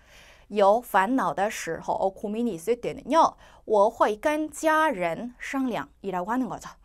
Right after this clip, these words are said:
어, 뒤에 친구라는 건 일단 빼놓고 가족들과 상의를 합니다.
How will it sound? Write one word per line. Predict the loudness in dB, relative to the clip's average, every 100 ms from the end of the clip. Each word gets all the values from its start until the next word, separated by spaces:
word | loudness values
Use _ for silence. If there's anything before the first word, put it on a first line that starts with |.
| -4
어, | -2
뒤 | -2 2 4
에 | 4
친 | -2 -10 -6
구 | -2 0 0
라 | -4
는 | -6
건 | -6 -6
일 | -4
단 | -4
빼 | -2 -2
놓 | 2
고 | 4 4 0 -8
가 | -2 0
족 | -2 -4
들 | -4
과 | -4
상 | -4 -4
의 |
를 | -2
합 | -2
니 | 0 2
다. | 2 0